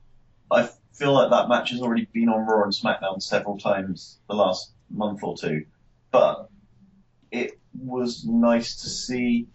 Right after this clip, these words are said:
sorry, the club, I mean, not the Bullet Club. It's nice to see the club win in their first pay-per-view match in W W E.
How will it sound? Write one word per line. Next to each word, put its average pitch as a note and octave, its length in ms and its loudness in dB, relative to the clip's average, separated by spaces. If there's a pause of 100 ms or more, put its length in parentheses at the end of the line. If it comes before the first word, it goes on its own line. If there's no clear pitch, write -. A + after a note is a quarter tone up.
(360)
sorry, - 320 2 (520)
the A#2+ 180 -4
club, G#2+ 500 2 (160)
I G#2 120 -2
mean, F#2 180 -6
not G2 180 -2
the G#2 80 -4
Bullet F2+ 340 -8
Club. F#2 200 -12 (320)
It's B2+ 180 -2
nice C3+ 220 0
to - 80 -10
see B2+ 160 -2
the A#2 140 -6
club A#2 440 0 (560)
win A#2+ 360 2
in B2+ 120 -2
their A#2 160 4
first A2+ 560 -2 (100)
pay-per-view A#2 420 2
match - 540 -2 (160)
in B2 140 -4
W B2 280 2
W A#2+ 280 0
E. B2 200 -6